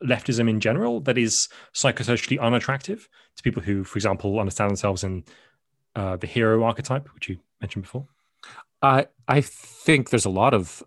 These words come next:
Speaker 2: unattractiveness and also boredom, uh, because, um, I mean, one of our, one of our most sort of haunting, uh, but also effective, and he's, like, just a towering, uh,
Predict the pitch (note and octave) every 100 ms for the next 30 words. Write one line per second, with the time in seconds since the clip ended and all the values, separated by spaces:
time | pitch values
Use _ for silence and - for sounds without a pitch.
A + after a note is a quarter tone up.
0 | _ _ _ _ G#2+ G2+ - G#2+ G2 G#2
1 | F2+ G2 F#2 - - A2+ A2 G#2+ - -
2 | C3 - A#2+ G2+ C3 D#3+ F2+ - - _
3 | - G#2+ G#2 G2+ G2+ G#2 - - - -
4 | B2 - B2+ A#2+ A2+ - - - A2+ G#2
5 | G2+ G2 - _ - B2+ A#2 B2+ C#3+ C3+
6 | A2+ - G#2+ A2+ A2+ A2 G2+ G2 - -
7 | - - - F#2+ F#2 - - - A2+ A2
8 | G#2 F#2 F2 - - F#2 F2+ F2 - _
9 | - A#2+ B2 - G2+ - - G2+ G#2+ F2+
10 | D#2+ F#2 F2+ F2 - - F#2+ F#2+ - F2+
11 | - F#2 F#2 - - G2+ G2 F#2 F2+ F2
12 | F2+ - F2+ F2+ F#2